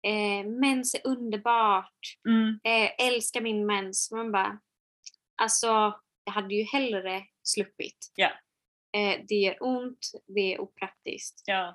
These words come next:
Speaker 1: Eh.
Speaker 2: Det känner sig som en vandrande slemboll.
Speaker 1: Ja, men precis. Och stinkbomb och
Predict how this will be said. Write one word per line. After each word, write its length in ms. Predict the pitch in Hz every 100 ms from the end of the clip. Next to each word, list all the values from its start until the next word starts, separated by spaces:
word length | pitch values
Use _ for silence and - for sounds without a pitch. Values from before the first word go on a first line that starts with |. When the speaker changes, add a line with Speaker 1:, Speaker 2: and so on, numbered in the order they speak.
| _ _ -
Speaker 1:
Eh. 520 | 196 196 190 185 185 190 _ _ _ _ _ _ _ _
Speaker 2:
Det 60 | 202
känner 260 | - 175 180
sig 140 | 196
som 120 | 190
en 60 | 185
vandrande 400 | 180 180 170 180
slemboll. 460 | 202 185 175 - - _ _ -
Speaker 1:
Ja, 180 | 294
men 160 | 277 269
precis. 680 | 262 - 247 185 - - -
Och 100 | 202
stinkbomb 880 | - 220 190 196 196 185 185 185 -
och 300 | 196 -